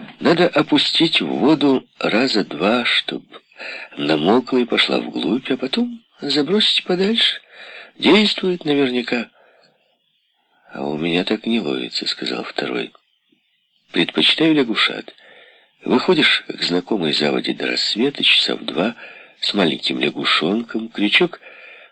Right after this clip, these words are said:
поддеваешь ему под кожу на спине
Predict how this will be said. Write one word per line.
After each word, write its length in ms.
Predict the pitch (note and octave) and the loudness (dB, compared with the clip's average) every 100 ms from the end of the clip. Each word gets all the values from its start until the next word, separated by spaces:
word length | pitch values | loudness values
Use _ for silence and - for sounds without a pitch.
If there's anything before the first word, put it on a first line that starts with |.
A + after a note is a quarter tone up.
| _ | _
поддеваешь 720 | G2+ F#2 E2+ G#2+ B2+ C3 - E2 | 0 0 2 4 6 4 4 2
ему 340 | D2+ C#2+ - _ _ | 0 -2 -4 _ _
под 220 | E2 - | -4 -4
кожу 380 | - D#2 C#2 C2+ | -2 0 0 -4
на 120 | B1 | -4
спине 560 | - - B1 C2+ D3 | -6 -4 -6 -4 -6